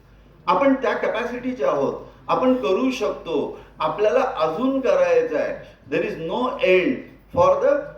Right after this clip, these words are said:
uh, reaching to the top. टॉपवर जाण्यासाठी कधी पण एंड झालेला नसतो. तर कालच्यापेक्षा आपण आज बरं होणं, कालच्यापेक्षा आपल्यामध्ये जास्त प्रगती होणं हेच खरं शिक्षण आहे.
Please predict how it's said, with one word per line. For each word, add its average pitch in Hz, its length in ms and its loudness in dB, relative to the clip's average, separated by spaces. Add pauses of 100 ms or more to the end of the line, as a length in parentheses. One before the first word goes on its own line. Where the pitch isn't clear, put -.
(140)
uh, 160 260 2
reaching 214 360 -6
to 196 120 -8
the 170 140 0
top. - 180 4 (480)
टॉपवर 247 460 4
जाण्यासाठी 190 840 -2 (260)
कधी 220 260 -2
पण 247 200 -4 (220)
एंड 254 320 4
झालेला 170 460 -2
नसतो. 151 580 -6 (220)
तर 208 120 0
कालच्यापेक्षा 226 680 0
आपण 208 160 0 (200)
आज 247 200 0 (120)
बरं 180 280 0
होणं, 269 280 -2 (460)
कालच्यापेक्षा 196 580 0
आपल्यामध्ये 180 540 0
जास्त 170 300 -2
प्रगती 185 460 -2
होणं 151 320 -2 (400)
हेच 208 300 0
खरं 180 200 -2
शिक्षण 165 480 -4
आहे. 120 160 -4